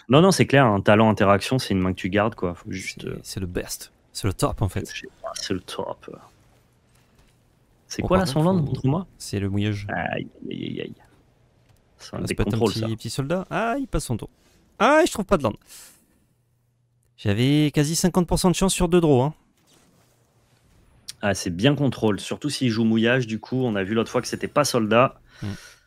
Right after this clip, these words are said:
Speaker 1: Et là, euh, je pense qu'on a un match-up ok, euh, quand on passe après side contre le deck. Et sinon, on a beaucoup d'anti-bet pour rien.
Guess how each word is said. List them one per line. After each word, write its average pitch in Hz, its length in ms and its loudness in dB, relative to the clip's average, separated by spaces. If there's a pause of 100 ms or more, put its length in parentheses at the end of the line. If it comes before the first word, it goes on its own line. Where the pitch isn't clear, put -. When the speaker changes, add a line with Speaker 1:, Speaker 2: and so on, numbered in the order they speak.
(180)
Speaker 1:
Et 98 120 -6
là, 123 300 4
euh, 98 460 4
je - 100 -2
pense 190 200 4
qu'on 120 120 6
a 113 60 8
un 110 360 8
match-up 113 420 6
ok, 127 180 6
euh, 98 640 6 (220)
quand 104 240 -6
on 98 180 0
passe 101 240 2
après 101 200 0
side 95 280 2
contre - 260 -6
le 95 60 -2
deck. 87 260 -8 (760)
Et - 20 -12
sinon, 101 220 -2
on - 20 0
a 95 60 0
beaucoup 92 260 -6
d'anti-bet 95 300 -4
pour 90 200 -8
rien. 92 220 -8